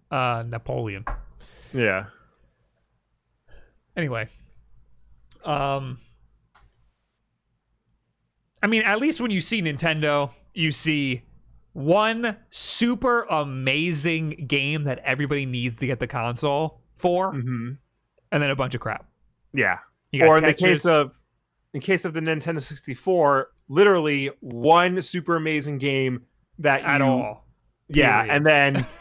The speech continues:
Speaker 1: <laughs>
Speaker 2: Pilot Wings.
Speaker 1: Yeah.
Speaker 2: And everyone's gonna be like, "Oh man, but Pilot Wings sixty-four was very good." Yeah, but Mario sixty-four, Pilot Wings.
Speaker 1: There's literally two games.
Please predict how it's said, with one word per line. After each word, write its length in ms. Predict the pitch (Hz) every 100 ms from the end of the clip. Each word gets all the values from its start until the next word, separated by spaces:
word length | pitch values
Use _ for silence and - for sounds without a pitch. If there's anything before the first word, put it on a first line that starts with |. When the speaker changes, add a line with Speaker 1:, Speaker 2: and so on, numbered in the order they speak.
| - -
Speaker 1:
<laughs> 380 | _ _ _ _
Speaker 2:
Pilot 420 | - 180 143 139
Wings. 480 | 135 110 98 120 139 762 - 679 _ _ _ _ _ _ _ _ _
Speaker 1:
Yeah. 320 | - 143 101 - _ _ _ - _ _ _ _ 151
Speaker 2:
And 100 | 175
everyone's 300 | 190 202 175
gonna 120 | 185
be 80 | 180
like, 160 | 185 190
"Oh 160 | 294
man, 200 | 269 302
but 100 | 254
Pilot 300 | 220 269 277
Wings 160 | 277 262
sixty-four 360 | 220 233 294 269
was 120 | 240
very 220 | 285 254
good." 340 | 277 269 185 -
Yeah, 240 | 240 127
but 400 | - 180 143 - _ _ _ _ _ _ _ _ -
Mario 600 | 214 240 233 220 208 202
sixty-four, 1000 | - 208 - 185 156 180 190 143 92 87 _ _ _ _ _ _ _ _ _
Pilot 680 | - - 160 165 175 156 120
Wings. 280 | 120 110 101
Speaker 1:
There's 200 | 156 139
literally 480 | 175 196 175 156 143
two 220 | - 131
games. 420 | 123 - -